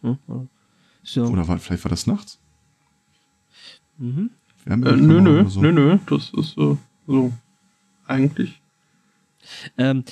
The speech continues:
Speaker 2: Ja,
Speaker 1: Herr Zweig-,
Speaker 2: warten wir
Speaker 1: Herr
Speaker 2: erst mal
Speaker 1: Zweig-,
Speaker 2: den
Speaker 1: Herr Zweig-,
Speaker 2: Polizeisprecher ab.
Speaker 1: Herr Zweikatz, ähm, ähm, du siehst die Fotos, richtig? Hast
Speaker 2: Ja,
Speaker 1: du
Speaker 2: aber es war
Speaker 1: Fotos grad?
Speaker 2: vielleicht eine Werbebildkamera.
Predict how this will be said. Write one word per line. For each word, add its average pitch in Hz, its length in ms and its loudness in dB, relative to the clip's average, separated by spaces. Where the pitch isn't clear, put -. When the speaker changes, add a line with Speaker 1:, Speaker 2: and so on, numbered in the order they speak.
Speaker 2:
Ja, 220 240 0
Speaker 1:
Herr 262 180 2
Zweig-, 254 240 4
Speaker 2:
warten 233 120 6
wir 214 120 4
Speaker 1:
Herr 190 180 2
Speaker 2:
erst 196 120 -2
mal 220 60 2
Speaker 1:
Zweig-, 214 100 2
Speaker 2:
den 196 40 0
Speaker 1:
Herr - 0 -
Zweig-, - 0 -
Speaker 2:
Polizeisprecher 113 600 0
ab. 95 240 -4
Speaker 1:
Herr 185 180 -2
Zweikatz, 151 720 -4
ähm, 127 640 -2
ähm, 113 680 -8
du 131 280 -4
siehst - 340 -8
die 143 80 -4
Fotos, 135 680 -6
richtig? - 460 -10
Hast - 160 -16
Speaker 2:
Ja, 170 60 -2
Speaker 1:
du 143 60 2
Speaker 2:
aber 120 60 0
es 113 60 2
war 117 100 2
Speaker 1:
Fotos - 120 -6
grad? 120 160 2
Speaker 2:
vielleicht - 120 -10
eine 107 240 0
Werbebildkamera. 98 960 -2